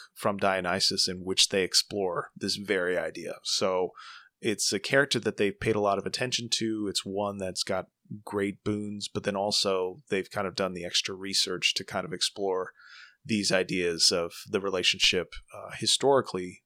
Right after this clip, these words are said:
uh, between Zagreus and Dionysus in Greek mythology. So I think, I don't wanna spoil that too much, but it's, it's really fun. It's really great. And, uh, he adds a lot to the game.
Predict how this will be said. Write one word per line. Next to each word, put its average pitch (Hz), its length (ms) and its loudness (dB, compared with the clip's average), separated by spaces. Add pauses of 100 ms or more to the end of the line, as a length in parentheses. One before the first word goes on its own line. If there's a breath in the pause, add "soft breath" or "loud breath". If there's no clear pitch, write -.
(100)
uh, 92 120 -8
between 92 400 -4
Zagreus 90 800 2
and 80 240 -12
Dionysus 82 880 -2
in 87 260 -6
Greek 92 280 -8
mythology. - 520 -6
So - 220 0
I 90 80 -4
think, - 280 -8 (460 loud breath)
I - 60 -4
don't 123 80 4
wanna 120 100 4
spoil 107 380 6
that 87 200 -2
too - 120 -4
much, 80 300 -6
but 90 100 2
it's, - 400 -4
it's 127 260 -4
really 101 280 2
fun. - 260 -2
It's - 180 -6
really 92 240 -4
great. 78 300 -8
And, 76 260 -16
uh, 80 260 -6
he 98 200 -4
adds 85 300 -2
a - 20 -6
lot 80 300 -4
to - 100 -2
the 95 80 -6
game. 73 280 -10